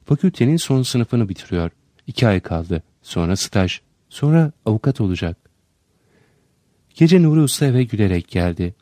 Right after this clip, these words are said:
Sofrada, "Sait amcadan mektup var Ömer," dedi. Oldukça rahatmış. Öyle yerlerde ne kadar rahat edilebilirse. "İngilizce öğreniyorum," diyor. Gördün mü adamı? Kırkından sonra saz çalmaya kalkmış ama. Öğrenir,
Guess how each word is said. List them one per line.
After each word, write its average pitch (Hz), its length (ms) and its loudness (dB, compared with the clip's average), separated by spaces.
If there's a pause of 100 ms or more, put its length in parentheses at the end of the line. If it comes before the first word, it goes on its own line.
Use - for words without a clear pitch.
(200)
Sofrada, 113 560 -2 (500)
"Sait 165 260 4
amcadan 170 400 2
mektup 127 440 -2
var 90 140 2
Ömer," 101 360 0
dedi. 85 240 -6 (340)
Oldukça 110 440 -4
rahatmış. 95 500 -4 (460)
Öyle 143 180 4
yerlerde 139 560 2 (140)
ne 147 140 0
kadar 95 300 -2
rahat 92 240 0
edilebilirse. 101 680 -2 (680)
"İngilizce 160 400 2
öğreniyorum," 87 480 4
diyor. 82 260 -2 (400)
Gördün 104 320 4
mü 151 80 4
adamı? 117 340 0 (320)
Kırkından 131 500 2
sonra 113 300 -2
saz 120 260 -2
çalmaya 107 360 2
kalkmış - 400 -4
ama. 123 240 0 (520)
Öğrenir, 165 500 4